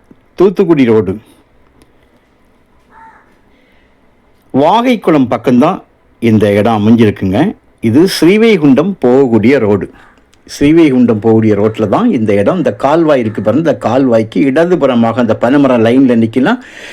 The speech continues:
இந்த பனைமரத்திலிருந்தே நமக்கு ஸ்டார்ட் ஆகி அப்படியே மெயின்ல ஒரு இருநூறு, இருநூற்றம்பது அடி ஃப்ரண்டேஜ் நமக்கு வரும். இந்த நிக்கக்கூடிய, காணக்கூடிய இந்த ஓடை எல்லாமே நம்ம அட்வான்ஸ் பண்ணதோடி அவங்க எல்லாம்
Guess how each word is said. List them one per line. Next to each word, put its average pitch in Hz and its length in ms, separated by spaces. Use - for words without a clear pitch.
இந்த 135 260
பனைமரத்திலிருந்தே 151 1080
நமக்கு 135 380
ஸ்டார்ட் 131 420
ஆகி 139 220
அப்படியே 151 540
மெயின்ல 156 580
ஒரு 131 300
இருநூறு, 190 500
இருநூற்றம்பது 160 680
அடி 156 200
ஃப்ரண்டேஜ் 151 460
நமக்கு 117 300
வரும். 95 220
இந்த 117 140
நிக்கக்கூடிய, 135 720
காணக்கூடிய 127 540
இந்த 120 120
ஓடை 135 360
எல்லாமே 156 760
நம்ம 127 340
அட்வான்ஸ் 160 440
பண்ணதோடி 135 600
அவங்க 127 300
எல்லாம் 147 540